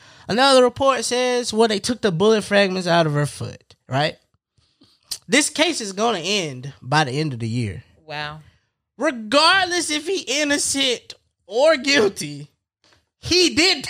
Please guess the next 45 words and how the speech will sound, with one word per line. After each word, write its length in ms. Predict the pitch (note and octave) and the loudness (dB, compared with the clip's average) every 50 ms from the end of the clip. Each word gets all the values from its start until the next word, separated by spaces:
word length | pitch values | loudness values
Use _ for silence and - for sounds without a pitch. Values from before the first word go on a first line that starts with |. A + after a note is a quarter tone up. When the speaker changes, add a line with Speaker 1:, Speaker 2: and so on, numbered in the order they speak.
| - | -2
Speaker 1:
that 200 | C4+ C4+ - - | -2 -2 -2 -2
shit. 440 | - - - F3 D3+ D3 B2 G#2 _ _ _ _ _ _ - _ - - - | -8 -12 -12 -12 -12 -12 -14 -16 _ _ _ _ _ _ -20 _ -16 -6 -2
And 100 | C#4 D4 | 0 2
there's 160 | C#4 B3+ A3 | 2 2 0
nothing 680 | A#3 A#3 A#3+ C4 C#4 E4 E4 E4+ F#4 F4+ F4 D#4 D4 C#4+ | -4 -6 -4 0 0 2 2 2 2 0 -2 -2 -2 -2
we 140 | D4 D4+ C#4 | -2 -4 -4
can 180 | C4+ C4+ A#3+ | -6 -10 -8
do 280 | A#3+ C#4 C#4 C#4 C4+ C4+ | -6 -6 -4 -4 -4 -4
to 120 | A#3+ A#3+ | -4 -4
change 460 | A3 - - D#4 F4 E4+ C#4+ A#3+ A#3 F#3 | -4 -4 -2 0 0 -2 -2 -4 -6 -8
that. 240 | C#3 B2+ - - _ _ _ _ _ _ _ _ _ _ | -10 -10 -10 -12 _ _ _ _ _ _ _ _ _ _
Because 400 | G#3 A#3 - - B3 B3 A#3 A#3 | -6 -6 -2 0 0 0 0 0
at 180 | A3+ A#3 - | -2 -2 -2
that 240 | A#3 B3 A#3+ A#3+ - | -2 -2 -2 -2 -2
point, 420 | - A#3 B3+ C4+ B3 G3+ E3+ - _ - - - - - | -2 -2 0 0 0 -2 -4 -8 _ -20 -20 -20 -12 -2
the 100 | F#3 G#3 | -2 0
narrative 520 | A3 A3 A3+ A#3 A#3 A3+ A3 G#3 A3 G#3 F#3+ | 0 2 2 4 4 4 4 4 2 2 2
that 120 | G#3 G#3 G3+ | 0 0 0
he 120 | G#3+ G#3 | -2 -2
did 240 | F3+ G3+ A3 A#3 A3+ | 0 2 2 2 2
it 120 | G3+ F3 | 0 -4
was 140 | F3 F#3 F3+ | -4 -6 -4
so 180 | - A3 G#3 G3 | -4 -4 -2 0
high. 420 | G3+ G#3 A3+ - C3+ D#3 F3 F#3 _ _ _ _ _ _ _ _ _ _ _ _ _ _ _ - | 2 2 2 2 0 -2 -6 -10 _ _ _ _ _ _ _ _ _ _ _ _ _ _ _ -2
Well, 140 | G#3 C#4 | 0 0
you 120 | C#4+ E4 D#4 | 0 -2 -4
know 140 | B3+ A3 F#3 | -4 -6 -6
the 80 | F#3 | -6
court 260 | F3+ - G#3 E3 C#3 | -6 -6 -8 -6 -4
get 120 | E3+ F3 D3+ | -4 -4 -2
it 80 | C3 | -2
wrong. 400 | B2+ D3 D#3 E3 F#3 G3 G3+ G#3 - _ _ _ _ _ _ | -2 -2 -2 -4 -4 -8 -12 -14 -18 _ _ _ _ _ _
They 120 | - E4 | -4 -2
get 180 | B3 B3+ A#3+ - | -2 -2 -2 0
that 120 | B3 A#3 A#3 | -2 -2 0
shit 180 | - B3+ B3 | -2 -2 0
wrong 200 | B3+ B3+ B3+ A#3+ | 2 2 4 4
all 200 | C4 C#4 C4+ B3 | 4 4 4 2
the 80 | A3 G3+ | 0 -4
time. 360 | - A3+ G3+ F3+ D#3 D3 D#3+ | -6 -6 -4 -4 -4 -4 -4
The 80 | F#3+ G#3+ | -6 -2
justice 340 | B3+ E4 D4+ C#4 C4 C4+ | 0 0 0 0 -2 -2
system 260 | C#4 C#4+ C4+ C4 C4 C#4 | -2 -2 -2 0 0 0
ain't 160 | C4+ C4 B3+ | 0 2 0
shit. 400 | - C4+ D4+ D#4+ - - - | -2 -2 -2 -4 -4 -6 -10